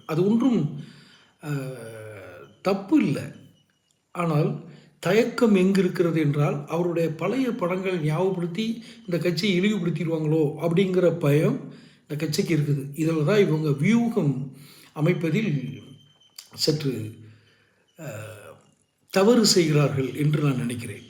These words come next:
காரணம், இவர் யாரை அழைக்க வேண்டும், எந்த அம்மாவை அழைக்க வேண்டும் என்று நினைக்கிறார்களோ, அவருடைய தற்போதைய வாழ்க்கை இவர், இவருடைய கட்சி வளர்ச்சிக்கு பயன்படும். இதை புரிந்தவர்கள், நான் சொல்வதை புரிந்தவர்கள்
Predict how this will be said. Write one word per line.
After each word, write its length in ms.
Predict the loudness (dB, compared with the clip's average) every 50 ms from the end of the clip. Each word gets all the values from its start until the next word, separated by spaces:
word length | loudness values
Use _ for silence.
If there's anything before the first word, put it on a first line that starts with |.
| -20 -20 -18 _
காரணம், 720 | -2 0 0 2 2 2 0 0 0 -2 -4 -6 -12 -18 -20 -20 -20 -20 _ _ _ _ _ _ _ _
இவர் 600 | -4 0 4 4 6 6 4 2 0 -2 -8 -14 -16 -12
யாரை 600 | -4 0 0 2 2 2 2 2 4 4 2 2
அழைக்க 380 | 0 0 0 0 2 2 2 2
வேண்டும், 340 | 2 2 0 0 -2 -2 -2
எந்த 240 | -4 -2 0 2
அம்மாவை 340 | 2 2 2 2 2 2 0
அழைக்க 320 | 0 0 0 2 2 4 4
வேண்டும் 260 | 4 4 2 0 0
என்று 140 | 0 0 2
நினைக்கிறார்களோ, 760 | 2 2 0 0 0 0 0 0 -2 -4 -6 -6 -8 -8 -6
அவருடைய 420 | -2 -2 -2 0 2 2 0 0
தற்போதைய 460 | 0 -2 -4 -2 -2 -2 0 2 2
வாழ்க்கை 420 | 2 2 2 0 0 0 -2 -2 -2
இவர், 280 | -2 0 0 0 0 -2 -6 -12 -18 -20 -20 -12 -2
இவருடைய 380 | 2 4 4 4 2 2 0 0
கட்சி 280 | -2 -2 -2 -2 -2 0
வளர்ச்சிக்கு 600 | 0 0 0 -2 -4 -6 -6 -6 -6 -6 -8 -6 0
பயன்படும். 520 | 2 2 2 4 2 2 0 -2 -4 -10 -14 -18 -20 -20 _ _ _ _ _ _ _ _ _ _ _ _ _ _ _ _ _ _ _ _ _ _ _
இதை 240 | 0 2 2 2
புரிந்தவர்கள், 760 | 2 2 2 4 4 6 6 6 6 4 4 2 0 -2 -4 -6 -8 -12 -16 -20 -20 -20 _ _ _ _ _ _ _ _ _ _ _ _ _ _ _ _ _ _ _ _ _ _ _ _ _ _
நான் 200 | -6 -4 -2 0
சொல்வதை 400 | 2 4 4 4 6 4 4 4
புரிந்தவர்கள் 840 | 2 2 0 2 2 2 2 2 2 0 0 -2 -4 -4 -8 -14